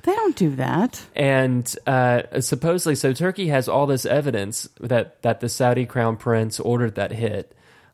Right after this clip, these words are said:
Speaker 2: um, and has, and have been s-, kinda slowly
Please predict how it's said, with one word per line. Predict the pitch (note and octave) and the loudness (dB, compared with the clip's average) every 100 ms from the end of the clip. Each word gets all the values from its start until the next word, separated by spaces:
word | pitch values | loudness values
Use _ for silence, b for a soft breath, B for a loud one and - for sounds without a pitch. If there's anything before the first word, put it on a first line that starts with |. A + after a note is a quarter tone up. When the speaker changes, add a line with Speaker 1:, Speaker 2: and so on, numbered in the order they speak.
| b | b
Speaker 2:
um, | B2 A#2 A2 G#2+ - _ - | 0 2 2 0 -6 _ -2
and | C3 A#2+ | 2 4
has, | A2+ A2+ - | 2 -2 -4
and | B2 B2 | 0 2
have | A2+ B2+ | 2 2
been | A#2 A2+ | 0 0
s-, | - - - - | -4 -6 -8 -4
kinda | C#3 B2+ | 0 2
slowly | A#2 - D#3+ E3+ E3 C#3 A#2+ | 0 0 2 2 2 0 -2